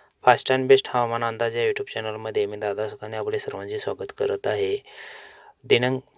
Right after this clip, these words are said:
तीन व चार डिसेंबरपर्यंतचा हवामान अंदाज पाहूया.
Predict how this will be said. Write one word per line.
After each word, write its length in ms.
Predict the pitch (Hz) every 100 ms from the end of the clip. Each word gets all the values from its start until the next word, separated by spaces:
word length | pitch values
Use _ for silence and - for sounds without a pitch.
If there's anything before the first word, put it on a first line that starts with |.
| -
तीन 140 | 131
व 100 | 131
चार 240 | 123 113 104
डिसेंबरपर्यंतचा 880 | 104 - 117 113 107 107 104 -
हवामान 320 | 107 98 98 98
अंदाज 280 | 95 107
पाहूया. 360 | - 107 107 107